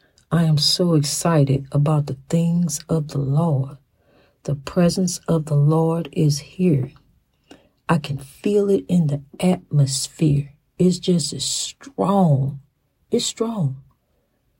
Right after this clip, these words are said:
It's a strong force over this earth, just as strong as the evil is,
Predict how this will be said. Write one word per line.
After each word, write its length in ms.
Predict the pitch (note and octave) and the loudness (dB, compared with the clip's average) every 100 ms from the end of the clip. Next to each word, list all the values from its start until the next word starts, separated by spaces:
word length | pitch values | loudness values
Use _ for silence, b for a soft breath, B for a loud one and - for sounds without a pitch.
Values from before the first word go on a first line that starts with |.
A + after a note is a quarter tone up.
| - | -8
It's 160 | - | -4
a 60 | C3+ | -2
strong 760 | - - - G#3+ A3 G#3+ G#3+ G3+ | -4 -4 -4 -2 -2 -2 -4 -6
force 760 | - - G#3 D#3 C#3+ - - _ - | -12 -2 0 0 -2 -8 -10 _ 0
over 300 | G3+ G3+ F#3+ | 2 2 0
this 360 | G#3 G3+ - - | 2 2 -2 -4
earth, 440 | G3 D3 D3+ - _ _ _ _ | 0 0 -2 -12 _ _ _ _
just 260 | G3+ F#3 - | 0 0 -2
as 140 | B2+ | -4
strong 1000 | - - - G3+ G#3 G#3+ G#3+ G#3+ G#3 G#3 - | -4 -6 -2 0 0 0 0 0 -2 -2 0
as 220 | G3 F#3 | 0 0
the 160 | F#3 - | -4 -4
evil 460 | A3 G#3 F#3 D#3 D#3 | -2 0 2 2 4
is, 480 | C#3 C#3 D3+ - | 2 0 -8 -16